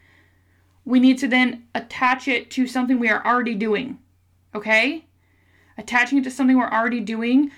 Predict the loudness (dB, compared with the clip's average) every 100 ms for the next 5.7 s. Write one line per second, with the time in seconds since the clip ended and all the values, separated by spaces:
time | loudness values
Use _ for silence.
0 | -8 -4 0 0 -2 -6 -4 -4 -4 -6
1 | -8 -4 -4 -4 -6 -2 -2 -2 -10 -12
2 | -10 -12 -10 -8 -6 -8 -8 -8 -8 -6
3 | -4 -4 -4 -4 -4 0 0 0 -4 -4
4 | -2 -4 -8 -6 -8 -10 -10 -10 -10 -10
5 | -10 -4 -2 0 -2 -4 -16